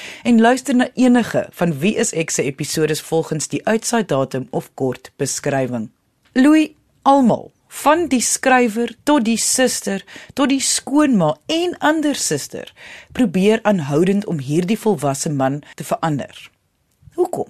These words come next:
Ek bedoel, hoekom los hulle hom nie net dat hy homself uitsorteer nie? Is hulle nie dalk ook deel van die probleem nie?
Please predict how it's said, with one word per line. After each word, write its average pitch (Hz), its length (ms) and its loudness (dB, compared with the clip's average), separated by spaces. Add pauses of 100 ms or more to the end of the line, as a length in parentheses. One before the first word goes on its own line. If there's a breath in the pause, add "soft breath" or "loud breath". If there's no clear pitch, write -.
(140)
Ek 208 80 -12
bedoel, 302 240 -2
hoekom 262 400 -2
los 208 440 2
hulle 330 180 2
hom 208 220 2
nie 226 120 4
net 170 180 0
dat 185 140 -6
hy 160 160 0
homself 170 460 0
uitsorteer 131 560 -6
nie? - 140 -16 (520 loud breath)
Is - 180 0
hulle 285 160 0
nie 349 180 -2
dalk 202 320 2
ook 240 340 0
deel 180 220 2
van 190 220 -2
die 160 100 -4
probleem 151 600 -4
nie? - 140 -14